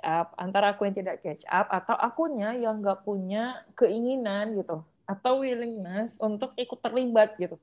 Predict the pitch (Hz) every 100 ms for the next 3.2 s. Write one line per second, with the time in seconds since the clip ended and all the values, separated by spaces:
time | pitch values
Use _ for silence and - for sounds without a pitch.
0 | _ - 208 190 190 208 214 240 370 330
1 | 330 381 359 247 240 220 196 208 202 233
2 | 220 160 165 _ _ - 185 180 175 175
3 | 160